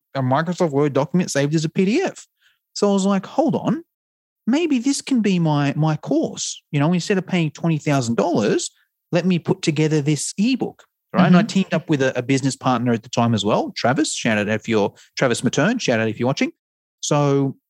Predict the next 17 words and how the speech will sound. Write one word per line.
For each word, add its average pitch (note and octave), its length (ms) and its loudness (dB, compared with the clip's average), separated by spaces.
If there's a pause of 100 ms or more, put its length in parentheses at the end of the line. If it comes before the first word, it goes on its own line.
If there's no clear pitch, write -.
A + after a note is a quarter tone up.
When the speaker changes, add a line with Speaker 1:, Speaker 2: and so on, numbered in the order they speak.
(520)
Speaker 1:
teamed G#3 200 -2
up E3+ 100 0
with D#3 100 0
Travis B2 400 -2
and D#3 100 0
we D#3 60 2
were D3 80 2
like, C#3 340 -2
"You B3+ 60 -4
know D4 80 -4
what? F3 240 0 (580)
Let's G3 240 0
put - 240 -2
together D3 420 0
this A#2+ 260 -4 (120)
awesome D#3+ 640 0
ebook." A#2+ 500 -6